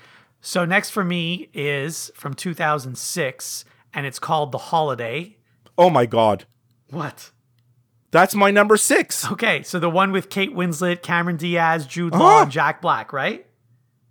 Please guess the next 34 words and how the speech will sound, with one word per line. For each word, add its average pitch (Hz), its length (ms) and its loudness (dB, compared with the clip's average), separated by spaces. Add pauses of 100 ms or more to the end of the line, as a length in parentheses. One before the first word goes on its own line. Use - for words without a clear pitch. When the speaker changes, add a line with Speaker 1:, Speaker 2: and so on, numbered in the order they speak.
(160)
Speaker 2:
Yeah, 370 220 2
that's 147 220 4
my 190 100 2
number 220 240 4
six - 340 0
too. 427 340 4
Speaker 1:
Okay, 214 280 -2
good. 185 260 0 (480)
We're 208 180 0
gonna 294 200 2
have 240 140 4
a 214 40 0
lot 220 220 0
the 214 60 -12
same 262 260 -4
because 165 300 -6
remember, 175 560 2 (380)
<laughs> - 340 -6
we 214 140 0
Speaker 2:
Of 214 60 0
Speaker 1:
struggled 269 300 6
Speaker 2:
course. 262 140 4
Speaker 1:
to 220 80 2
get 220 240 -2
seven, 202 440 -2
so 190 160 -2
they're 196 120 6
probably 254 340 6
gonna 196 220 0
all 202 260 2
be 208 140 0
the 170 120 -4
same. 143 480 -2
<laughs> - 60 -20